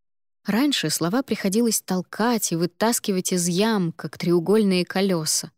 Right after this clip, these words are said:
и даже самая простая коллекция выученных клише не хотела марать белый лист вордовского документа. Раньше не было смысла. Алла знала, что когда телевизионный миф закончится,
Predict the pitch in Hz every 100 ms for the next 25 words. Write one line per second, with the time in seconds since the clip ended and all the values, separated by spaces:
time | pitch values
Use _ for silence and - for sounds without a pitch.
0 | _ _ 170 175 180 180 - 226 226 208
1 | 190 185 - 220 202 165 170 190 - -
2 | 170 185 185 180 165 - - 170 160 -
3 | 226 226 185 - - 285 247 196 220 233
4 | - 180 202 208 175 165 190 - 165 175
5 | 175 170 - 160 160 160 160 156 156 180
6 | 190 _ _ _ _ _ _ _ _ _
7 | - 240 320 294 - 247 294 254 170 165
8 | 180 196 - - 160 _ _ - 214 240
9 | 226 202 202 247 240 185 160 - - -
10 | 160 170 - 180 190 190 202 196 185 190
11 | 202 - 175 - 247 262 - - - 170
12 | 175